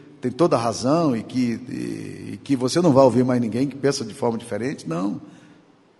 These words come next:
O Evangelho nos permite isso. A Igreja de Cristo precisa disso. Então, o que que vai determinar exatamente o equilíbrio? Essa questão, essa capacidade da gente de, de viver em moderação.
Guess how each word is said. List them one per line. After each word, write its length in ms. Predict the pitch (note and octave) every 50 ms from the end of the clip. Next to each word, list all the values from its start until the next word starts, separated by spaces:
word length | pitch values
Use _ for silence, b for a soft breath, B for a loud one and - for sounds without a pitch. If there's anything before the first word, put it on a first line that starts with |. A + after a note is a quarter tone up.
| _ _ _ _ _ _ _ _ _ -
O 120 | A2+ C#3
Evangelho 640 | F#3+ G3 A#3 A#3+ A3 D#3+ F3+ A3 C4 D4 C4+ G#3+
nos 160 | F3+ E3+ D3+ -
permite 500 | - D3 C3 C3 C3+ B2 - - A2+ G2
isso. 300 | F2 F2 - - - - - _ _ _ _ -
A 80 | -
Igreja 240 | D#3+ C#3 F3+ A#3 B3+
de 80 | A#3 -
Cristo 280 | F3 A#3+ C4+ - C#4
precisa 440 | - B3+ - - D4 D4 C4 B3+ A3
disso. 580 | D#3 C#3 E3+ G#3 A#3+ - - - A2+ - B B B B B _ - _ _ _ _ _ _ -
Então, 240 | B2+ - A#3 C#4
o 20 | C4+
que 120 | - C#4+
que 100 | B3 A3+
vai 120 | A3+ A3+ G3+
determinar 1000 | A3 G#3+ G#3+ G#3+ G#3 F#3 F3 E3+ F3 F3 E3+ C#3 - - - - - - - -
exatamente 640 | D3 C#3 C#3+ F3 E3+ F3 E3+ D#3 D3+ D3 C#3 C#3+ C#3+
o 60 | D3
equilíbrio? 600 | C#3 D3 D#3 D3 C#3+ C3+ A#2+ G2 - F#2+ - C3
Essa 160 | C3+ - -
questão, 380 | - A3+ - - A3+ A#3 A#3 G#3 B B B
essa 160 | - D#3+ - G3
capacidade 540 | - G#3 G#3 G#3+ G#3+ G3+ F3+ F#3+ F#3+ F#3+
da 100 | F#3 G#3
gente 340 | F#3 C#3+ D#3 D3+ - - - C#3+
de, 220 | C3 F#3 G3+ - B B B B B B B B B B B _ _ -
de 420 | - - D#3 E3 E3 E3 D#3+ D3+ - -
viver 640 | C3 F3 C4+ A3+ F3+ G#3 A#3+ A#3 D3 A#2+ - - -
em 100 | C3+ C3
moderação. 600 | A2 G2+ G2+ F#2 G2+ G2 F#2 F#2 - - - -